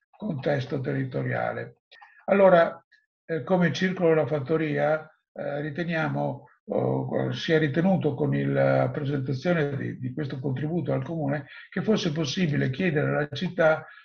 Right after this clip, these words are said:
la predisposizione di un piano urbanistico disegnato per tutta la città che prevedesse anche di realizzare negli otti-, nei prossimi anni una consistente offerta abitativa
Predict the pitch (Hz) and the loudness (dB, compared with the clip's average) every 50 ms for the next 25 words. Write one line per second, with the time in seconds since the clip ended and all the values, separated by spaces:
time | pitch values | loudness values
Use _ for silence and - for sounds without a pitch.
0 | - _ 151 147 135 175 170 147 165 147 - - 190 175 160 131 123 175 165 160 | -18 _ -8 -6 -4 -2 -2 -2 -2 -4 -4 -2 -2 0 0 0 2 2 2 2
1 | 156 135 151 151 147 135 131 185 175 165 160 151 139 135 131 135 135 135 156 151 | 2 0 0 0 -2 -2 0 2 2 4 4 2 2 2 0 0 0 -2 -2 -2
2 | 151 143 131 127 - - 135 127 - 160 165 165 - - - _ _ 156 143 135 | -2 -2 -4 -6 -6 -8 -8 -4 -4 -4 -4 -4 -8 -16 -20 _ _ -4 -4 -2
3 | 147 151 165 185 180 170 180 - 127 - 131 123 123 - 180 127 160 156 151 151 | -2 0 2 4 4 2 2 -2 -4 -2 -4 -4 -2 -2 -2 2 2 2 2 2
4 | - 208 202 - - 175 180 175 180 170 131 165 160 156 165 156 156 170 165 139 | 2 0 -2 0 2 0 0 0 0 -4 -4 -4 -6 -6 -4 -4 -4 -4 -4 -6
5 | - - 175 180 175 156 131 143 131 131 135 135 135 135 143 139 139 180 175 170 | -4 0 2 2 2 2 -2 -6 -6 -6 -6 -6 -6 -6 -8 -4 0 4 4 4
6 | 156 143 131 - _ - - - - _ - 151 156 160 165 170 165 - - - | 4 2 -4 -10 _ -20 -20 -20 -20 _ -12 -8 -4 -2 0 0 -2 -2 -4 -8
7 | 160 147 - - 143 143 135 131 - 180 180 - - 180 175 175 160 147 143 143 | -8 -8 -6 -6 -4 -2 -2 -2 -2 -2 -4 -4 -2 -2 0 0 2 2 0 0
8 | 147 151 151 151 160 165 - - _ _ _ _ _ _ _ 196 185 185 175 175 | 0 -2 -4 -6 -8 -10 -12 -16 _ _ _ _ _ _ _ -4 -2 0 2 2
9 | 170 160 170 - - 185 160 135 - 180 151 - - 185 180 170 135 165 151 131 | 2 2 0 -2 -2 0 0 0 0 0 -2 2 2 4 4 4 4 2 0 0
10 | - 170 156 135 - 156 135 139 135 - 143 127 - 180 170 160 135 135 143 151 | 0 0 0 0 0 -2 -2 -2 -2 -4 -6 -6 -4 -4 -4 -2 0 2 2 0
11 | 156 - | 0 -2